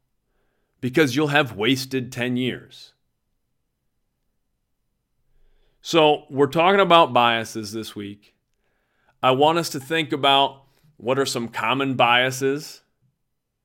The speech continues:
in society, in life that we maybe face every day, and how those biases impact our behaviors. And then I want you to try and get specific.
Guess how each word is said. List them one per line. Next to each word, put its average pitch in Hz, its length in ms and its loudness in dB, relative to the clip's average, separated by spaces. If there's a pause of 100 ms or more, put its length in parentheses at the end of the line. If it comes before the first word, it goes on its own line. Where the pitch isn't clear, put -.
(1040)
in 123 200 -4
society, 123 920 -2 (640)
in 131 160 -2
life 113 480 -2
that 98 160 -6
we 107 120 -6
maybe 120 300 -4
face 120 360 -4
every 110 240 -6
day, 104 400 -10 (500)
and 127 80 -8
how 143 100 4
those 147 220 0
biases 123 600 2
impact 110 440 -6
our 107 120 -6
behaviors. 101 760 -12 (400)
And 131 100 -12
then 160 100 0
I 165 60 4
want 156 340 -2
you 170 100 -8
to 123 80 -12
try 123 220 -6
and 120 80 -6
get 110 160 -8
specific. - 840 -14